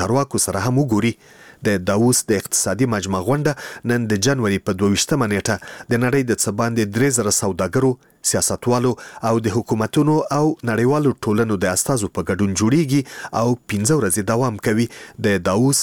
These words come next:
په کلنیو غونډو کې د نړۍ د اقتصادي، سیاسي، اقلیمي بدلونونو او د نړۍ د هیوادونو او نړیوالو ټولنو ترمنځ د همکارۍ پر لارو چارو خبرې کیږي.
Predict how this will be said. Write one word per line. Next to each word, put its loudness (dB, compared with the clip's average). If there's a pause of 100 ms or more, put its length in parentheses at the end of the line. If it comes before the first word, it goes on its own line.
په -2 (100)
کلنیو 2 (100)
غونډو 2
کې 2 (360)
د 2
نړۍ 2 (100)
د 4 (120)
اقتصادي، 0 (240)
سیاسي، 2 (160)
اقلیمي 0
بدلونونو 2 (380)
او 2
د -2 (100)
نړۍ 2
د 0
هیوادونو 2 (160)
او 2 (140)
نړیوالو 2
ټولنو 0 (120)
ترمنځ 0 (400)
د 0
همکارۍ 0 (100)
پر -2 (120)
لارو -2
چارو -2
خبرې 0
کیږي. 0